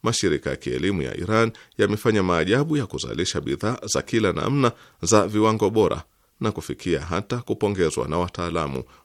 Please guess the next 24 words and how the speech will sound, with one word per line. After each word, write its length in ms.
wa 180
nje 560
ya 180
nchi. 340
Masoko 520
ya 220
bidhaa 300
za 300
Iran 420
hayaishii 640
tu 300
kwa 180
nchi 280
jirani, 480
bali 240
nchi 240
za 160
bara 280
la 180
Afrika 540
na 160
Amerika 420
ya 60
Latini 420